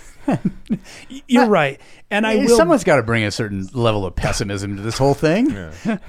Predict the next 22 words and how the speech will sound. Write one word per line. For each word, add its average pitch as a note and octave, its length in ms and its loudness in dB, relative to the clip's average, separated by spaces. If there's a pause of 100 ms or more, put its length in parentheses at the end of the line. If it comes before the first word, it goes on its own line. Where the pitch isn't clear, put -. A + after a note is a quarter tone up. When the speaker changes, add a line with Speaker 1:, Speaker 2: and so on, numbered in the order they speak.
Speaker 1:
<laughs> D3 100 0 (460)
It's, E3 200 -10 (100)
I C#3+ 200 -2
think, B3 240 -2
awareness C#3 840 -2 (240)
Speaker 2:
Yes. G#2+ 360 -2
Speaker 1:
of D3+ 140 0
your D#3+ 260 2
ability C3+ 720 -2 (180)
and C3 100 -4
the B2+ 60 -2
nature B2+ 300 -4
of A2+ 100 -6
the A#2 80 -8
task, B2 400 -6 (140)
even F3 360 -2
not D3+ 220 -6
having B2 320 -8
done G#2 180 -16
it. - 200 -20 (360)
Speaker 2:
Yeah. - 120 -20 (960)
Speaker 1:
Um, G2+ 260 -16